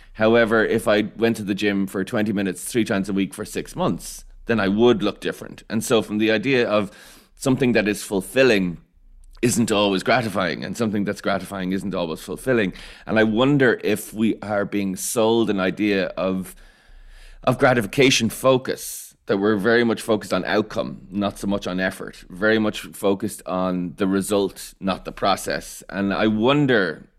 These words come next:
and maybe this is going to sound, uh, people are maybe gonna roll their eyes, but maybe through the last ten months, have we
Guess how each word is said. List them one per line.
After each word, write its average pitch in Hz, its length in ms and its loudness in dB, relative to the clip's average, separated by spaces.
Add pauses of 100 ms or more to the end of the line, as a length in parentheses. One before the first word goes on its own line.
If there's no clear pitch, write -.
(100)
and 113 160 2
maybe 127 220 4
this 110 200 0
is - 60 -14
going 101 200 -2
to 87 80 -6
sound, 98 400 -2 (560)
uh, 95 440 2
people 110 180 2
are 104 120 2
maybe 107 220 0
gonna 101 180 2
roll 98 220 4
their 95 140 2
eyes, 92 220 2
but 90 140 -6
maybe 127 360 4
through 123 200 0
the 107 80 2
last 98 280 0
ten 101 180 -2
months, 95 260 -2
have 104 380 -8
we 98 400 0